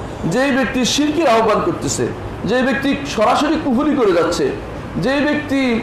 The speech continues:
আল্লাহ সম্পর্কে তার আকীদা শুদ্ধ নেই, রাসূল সম্পর্কে আকীদা বিভ্রান্ত, ওই লোকের সাথে আপনার ঐক্য কিভাবে হতে পারে বলেন? ওই ঐক্য তো হবে আকীদার ভিত্তিতে,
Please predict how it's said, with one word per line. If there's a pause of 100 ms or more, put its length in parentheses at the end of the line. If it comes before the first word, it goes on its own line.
আল্লাহ
সম্পর্কে
তার
আকীদা
শুদ্ধ
নেই, (460)
রাসূল
সম্পর্কে
আকীদা
বিভ্রান্ত, (520)
ওই
লোকের
সাথে
আপনার
ঐক্য
কিভাবে
হতে
পারে
বলেন? (680)
ওই
ঐক্য
তো
হবে
আকীদার
ভিত্তিতে,